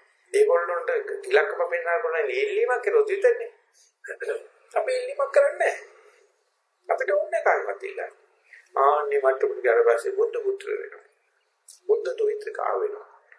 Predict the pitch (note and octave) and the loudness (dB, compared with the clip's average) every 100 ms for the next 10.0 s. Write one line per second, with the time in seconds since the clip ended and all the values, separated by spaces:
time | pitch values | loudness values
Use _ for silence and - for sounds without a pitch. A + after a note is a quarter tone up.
0 | - - - C#3 C#3+ C3+ C3 - C3+ D#3 | -20 0 4 4 4 0 -2 0 0 0
1 | - D3 - - - - - - - - | -2 -4 -4 -8 -4 -2 -2 -8 -18 -20
2 | - _ _ _ _ _ _ _ _ _ | -20 _ _ _ _ _ _ _ _ _
3 | _ - - - - - C#3 A2 G#2 G2+ | _ 0 0 2 4 4 4 4 2 0
4 | A#2 - - B2 C#3 - - - - - | 0 -2 -2 2 2 2 -4 -14 -20 -20
5 | - _ _ _ _ _ _ _ _ _ | -20 _ _ _ _ _ _ _ _ _
6 | _ _ _ _ _ _ _ _ _ _ | _ _ _ _ _ _ _ _ _ _
7 | _ _ _ _ _ - - _ _ _ | _ _ _ _ _ -20 -20 _ _ _
8 | A4+ - - D#3 - D#3 D#3 C#3 D3 E3 | 0 2 2 0 0 0 2 2 2 2
9 | F3 - - E3 E3+ F3+ - D3+ - - | 0 -4 -2 -2 -2 -2 0 2 0 -4